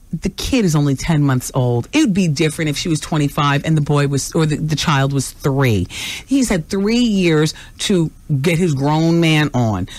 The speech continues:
to be a responsible father, to redefine the relationship with the ex-girlfriend. You, you know what I'm saying? It's just, it's all too much. And unfortunately, they work together, so it's going to be ugly in her personal life, and it's going to be ugly at home.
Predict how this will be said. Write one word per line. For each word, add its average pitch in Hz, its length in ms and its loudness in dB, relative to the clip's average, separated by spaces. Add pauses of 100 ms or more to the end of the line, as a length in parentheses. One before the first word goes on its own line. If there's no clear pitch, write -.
(100)
to - 80 -10
be 139 100 2
a 131 40 2
responsible 151 600 0
father, 175 840 0 (440)
to 156 440 0 (1040)
redefine 196 680 0
the 190 80 -2
relationship 180 640 0
with 190 200 -2
the - 200 -6
ex-girlfriend. 175 1600 -2 (1000)
You, 302 140 -10
you 440 500 -4
know 539 80 -4
what 508 120 -4
I'm 392 60 0
saying? 277 640 0
It's - 200 -2
just, - 300 -6
it's - 340 -10
all 220 180 -4
too 214 160 -6
much. 233 220 -4
And 311 80 0
unfortunately, 302 680 0
they 202 120 2
work 160 320 -2
together, 175 540 0
so 269 140 -2
it's 247 120 -6
going 285 240 -2
to 247 80 -2
be 226 180 -2
ugly 185 280 0
in 175 60 -2
her 175 80 -2
personal 170 440 -2
life, 156 420 -4
and 294 80 -4
it's 277 100 -4
going 339 240 0
to 294 60 0
be 262 140 0
ugly 208 320 0
at 214 80 0
home. 170 500 2